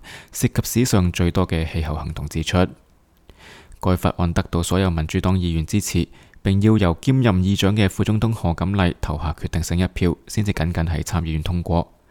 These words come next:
法案將會交由民主黨控制嘅眾議院表決，預計最快本週通過。以色列同巴勒斯坦武裝分子仍在談判停火協議，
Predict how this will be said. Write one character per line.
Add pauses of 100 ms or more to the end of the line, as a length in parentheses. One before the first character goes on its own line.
(380)
法
案
將
會
交
由
民
主
黨
控
制
嘅
眾
議
院
表
決， (340)
預
計
最
快
本
週
通
過。 (2250)
以
色
列
同
巴
勒
斯
坦
武
裝
分
子 (160)
仍
在
談
判
停
火
協 (120)
議，